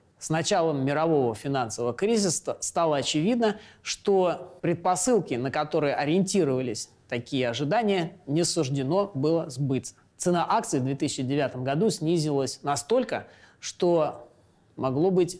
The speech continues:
оправдано только при наступлении конца света. Когда этого не произошло, рынок снова вырос более чем на сто процентов, несмотря на падение экономики в этом году. Четвертое. Доходность портфеля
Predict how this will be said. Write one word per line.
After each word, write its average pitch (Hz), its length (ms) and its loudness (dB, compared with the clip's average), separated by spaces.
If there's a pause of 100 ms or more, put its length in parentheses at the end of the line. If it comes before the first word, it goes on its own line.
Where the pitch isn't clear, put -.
оправдано 160 600 0
только 160 260 -2
при 151 300 -2
наступлении 147 640 -2
конца 143 340 -2
света. 139 480 -2
Когда 165 580 0
этого 143 260 -2
не 123 100 -6
произошло, 165 580 0 (260)
рынок 214 380 2
снова 180 420 2
вырос 139 380 0
более 165 300 2
чем 127 220 -6
на 131 100 -2
сто 170 160 -2
процентов, 143 560 -4 (360)
несмотря 156 680 0
на 143 260 0
падение 143 720 0
экономики 170 560 -2
в 123 120 -2
этом 123 220 -6
году. 117 300 -6 (220)
Четвертое. 165 840 0
Доходность 156 560 0
портфеля 214 600 0